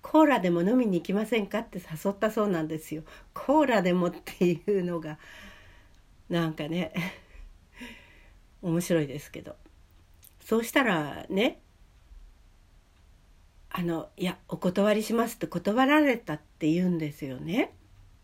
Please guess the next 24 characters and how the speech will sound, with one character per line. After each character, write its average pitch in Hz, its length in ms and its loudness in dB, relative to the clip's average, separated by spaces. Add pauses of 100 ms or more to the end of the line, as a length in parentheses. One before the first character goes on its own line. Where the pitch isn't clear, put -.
(800)
ど 262 140 8
う 311 40 -2
し - 60 -14
て 349 100 4
で 226 140 4
し - 120 -4
ょ 160 60 0
う 156 60 -4
か - 160 -12
っ 156 60 -12 (180)
て。 - 120 -14 (1040)
そ 202 240 -6
の 254 160 2
女 247 160 2
性 269 240 4
は 262 160 2
ね、 311 260 2 (920)
ニ 226 140 -2
コ 330 160 4
ニ 320 160 8
コ 175 180 -4
笑 170 320 -2
っ 180 40 -6 (760)
て 208 400 2